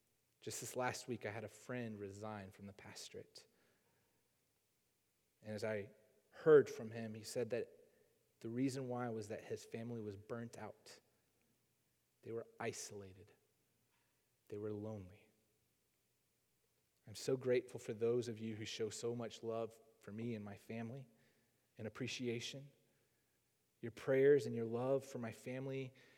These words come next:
the tangible ways that you express that love mean more to me than you will ever know. Being a pastor is a great joy,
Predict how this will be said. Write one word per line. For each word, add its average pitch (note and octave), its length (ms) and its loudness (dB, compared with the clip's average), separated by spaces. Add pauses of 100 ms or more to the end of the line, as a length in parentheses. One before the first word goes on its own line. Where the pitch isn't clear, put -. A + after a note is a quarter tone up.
(420)
the A#2+ 60 -4
tangible C#3 580 0
ways C3 300 8
that B2+ 100 2
you A#2+ 160 0
express B2+ 520 -2
that C3 220 2
love C#3 480 6 (340)
mean C3 320 0
more B2+ 360 0
to C#3 200 -12
me B2 200 -4
than G#2+ 180 -6
you A2+ 80 -6
will A#2 160 -6 (100)
ever - 200 -10
know. G#2 180 -6 (1900)
Being A#2+ 160 -6
a A#2 40 -4
pastor A2+ 640 -10 (340)
is G#2+ 160 -10
a G#2 60 -2
great A2+ 420 -2
joy, G#2+ 400 -10